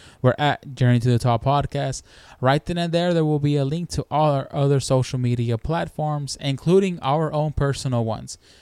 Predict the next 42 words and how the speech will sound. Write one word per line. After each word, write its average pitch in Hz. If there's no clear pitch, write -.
If 113
you 120
wanna 120
get 117
to -
know 147
us, 143
see -
how 117
our 117
journey 127
is 120
going, 151
give 185
us 170
a 147
follow, 143
but 123
make 156
sure 160
you 156
to 151
follow 143
our 127
Instagram 120
for 123
sure. 110
Turn 139
on 147
your 127
post 143
notifications 123
as 117
well. 117
We're 120
gonna 113
about 117
to 117
spam 110
in 110
a 104
few. 117